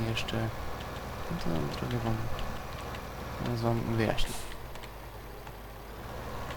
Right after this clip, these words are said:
Słuchajcie, podczepiamy sobie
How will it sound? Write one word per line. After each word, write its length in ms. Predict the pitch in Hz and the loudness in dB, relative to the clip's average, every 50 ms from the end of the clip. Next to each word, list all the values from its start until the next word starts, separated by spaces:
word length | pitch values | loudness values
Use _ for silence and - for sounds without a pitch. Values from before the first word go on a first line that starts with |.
| - - - - - - - - - - - - - - - - - - - - - - - - - - - - - - - | -6 -6 -6 -6 -6 -6 -6 -6 -6 -8 -8 -10 -10 -10 -10 -10 -10 -10 -12 -12 -12 -12 -12 -10 -10 -10 -10 -8 -8 -6 -2
Słuchajcie, 420 | - - 143 131 120 107 110 - - - - - - - - - - - - - - - - - - - - - - - | 4 8 8 10 10 8 6 2 -2 -2 0 2 4 4 2 0 -2 -4 -6 -6 -6 -8 -8 -8 -8 -8 -8 -4 2 4
podczepiamy 540 | 294 226 - - - 120 - - 123 113 104 | 4 4 4 6 12 12 12 12 12 12 12
sobie 280 | - - 107 107 107 | 8 6 4 4 4